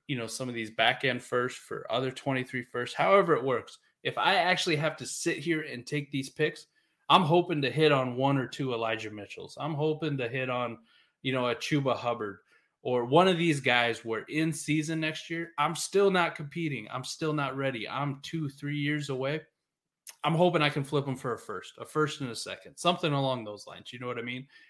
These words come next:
And just keep this train going. Like, I may pick up a, the three ten and just some random trade as a throw in. But if it turns into Elijah Mitchell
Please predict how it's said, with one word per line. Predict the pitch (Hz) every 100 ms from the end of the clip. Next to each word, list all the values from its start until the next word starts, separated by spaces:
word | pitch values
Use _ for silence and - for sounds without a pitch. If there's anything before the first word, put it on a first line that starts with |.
| -
And | 135
just | 139 -
keep | 185 160
this | 151 143
train | - 147 131 113
going. | 113 98 - _ - - _ _ -
Like, | 127
I | 147
may | 165 156
pick | 165 156
up | 151 143
a, | 131 120 110 - - _ _
the | 127
three | 123 143 165
ten | 147 147 143 139
and | 123
just | 127 -
some | 127 120
random | 120 127 127 120
trade | - 123 127
as | 120
a | 107
throw | - 120 139
in. | 156 165 _ _ _ _
But | 123
if | 131
it | 165
turns | 165 160 156
into | 151 156 147 147
Elijah | 131 131 135 131
Mitchell | 123 147 170 160 151